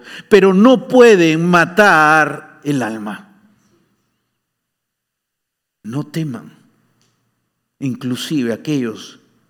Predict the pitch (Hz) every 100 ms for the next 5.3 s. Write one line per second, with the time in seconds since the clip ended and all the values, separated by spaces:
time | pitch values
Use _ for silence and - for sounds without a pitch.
0 | _ - 123 - 147 151 160 - 135 113
1 | 113 107 113 107 110 104 101 - _ _
2 | _ _ _ _ _ _ _ _ _ _
3 | _ _ _ _ _ - 113 139 143 120
4 | 120 127 - 127 110 110 - - - 113
5 | - - -